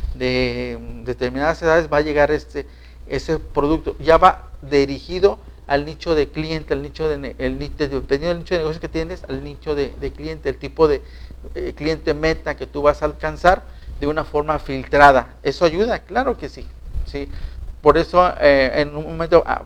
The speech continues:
planteaba yo y estaba yo comentando que es debido que es bien, sea bien utilizada la tecnología, ¿sí? Para, eh,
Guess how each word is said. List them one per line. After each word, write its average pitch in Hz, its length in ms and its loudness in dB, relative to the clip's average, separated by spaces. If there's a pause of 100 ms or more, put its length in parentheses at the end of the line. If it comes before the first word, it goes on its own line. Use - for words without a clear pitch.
planteaba 147 400 8
yo 160 300 6
y 127 240 -10
estaba 143 240 0
yo 147 160 -2
comentando 170 600 -4
que 147 200 2
es 147 120 -8
debido 156 460 0 (480)
que 147 160 0
es 143 220 -6 (220)
bien, 165 220 -4 (140)
sea 160 380 4
bien 170 360 -4
utilizada 143 640 2
la 143 160 2
tecnología, 151 680 -4 (440)
¿sí? 151 260 -10 (520)
Para, 139 260 8
eh, 139 180 4